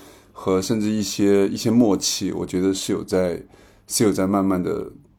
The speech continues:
变得更好的。刚才，刚才花花讲的，你说的是那个是把心和剑啊，对，谁找谁的问题。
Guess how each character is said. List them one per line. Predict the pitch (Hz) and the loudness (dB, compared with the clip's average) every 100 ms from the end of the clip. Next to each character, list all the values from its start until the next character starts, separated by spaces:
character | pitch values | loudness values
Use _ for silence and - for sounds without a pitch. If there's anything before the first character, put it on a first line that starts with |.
| _ | _
变 | - 98 | -2 -2
得 | 85 85 | -2 -2
更 | 107 95 | -2 -2
好 | - 90 - | -2 -6 -6
的。 | - - - | -10 -16 -6
刚 | - 143 | 0 2
才， | 139 127 131 - - | 4 4 2 -4 -2
刚 | 143 | 2
才 | 143 123 123 | 4 4 4
花 | 123 139 | 2 2
花 | 143 | 4
讲 | 143 117 90 | 4 2 0
的， | 90 - - - - - - | -2 -4 -10 -20 -20 -20 -6
你 | 95 | -2
说 | 120 127 | 2 4
的 | 113 | 4
是 | - 117 | 2 0
那 | 107 | 0
个 | 101 95 | 0 -2
是 | - 113 98 92 - - | -2 0 2 2 -4 -6
把 | - 90 | -2 -2
心 | 87 - 123 123 | -2 -2 0 2
和 | 101 | -2
剑 | 90 - 120 95 | -2 0 0 0
啊， | 92 85 82 | -4 -6 -4
对， | 95 | -4
谁 | 95 | -2
找 | 107 101 | 0 0
谁 | - 98 | 0 2
的 | 110 | 2
问 | 117 98 | 2 -2
题。 | 92 - - | -4 -10 -14